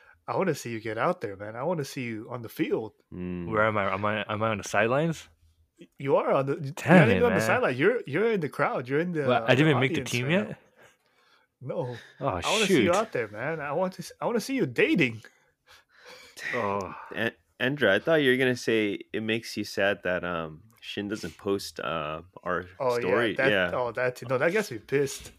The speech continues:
Speaker 2: Yeah.
Speaker 1: Yeah.
Speaker 3: Wait,
Speaker 2: But
Speaker 3: I, I feel
Speaker 2: I,
Speaker 3: like I
Speaker 2: I
Speaker 3: do
Speaker 2: agree, man.
Speaker 3: post.
Speaker 2: Yeah, you posted Secret Weapon last week, man, but you didn't post
Speaker 3: Do you know?
Speaker 2: ours.
Speaker 3: No, it's 'cause I post on the,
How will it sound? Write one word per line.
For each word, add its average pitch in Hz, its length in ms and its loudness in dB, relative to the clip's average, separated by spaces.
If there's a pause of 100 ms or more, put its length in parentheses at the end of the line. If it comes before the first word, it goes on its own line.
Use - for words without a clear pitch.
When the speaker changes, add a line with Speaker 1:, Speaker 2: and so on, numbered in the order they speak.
(200)
Speaker 2:
Yeah. 85 460 -4
Speaker 1:
Yeah. 120 240 -8
Speaker 3:
Wait, 101 320 4 (160)
Speaker 2:
But 101 220 2
Speaker 3:
I, 127 200 6
I 123 60 4
feel 87 140 4
Speaker 2:
I, - 20 6
Speaker 3:
like - 100 6
I 135 80 12
Speaker 2:
I 147 40 12
Speaker 3:
do 240 60 8
Speaker 2:
agree, 131 260 6
man. 90 100 2
Speaker 3:
post. 92 220 -4 (580)
Speaker 2:
Yeah, 160 180 2
you 127 160 4
posted 185 360 -2
Secret 151 360 0
Weapon 117 400 2
last 87 300 -6
week, 76 220 -10
man, 113 420 -8
but 110 220 -12 (140)
you 104 140 -12
didn't 143 240 -6
post 143 220 -8
Speaker 3:
Do 127 80 4
you 113 120 4
know? 147 160 8
Speaker 2:
ours. 131 100 2
Speaker 3:
No, 135 100 6
it's 110 100 4
'cause 160 160 2
I 151 60 8
post 143 340 2
on 120 160 0
the, 98 280 0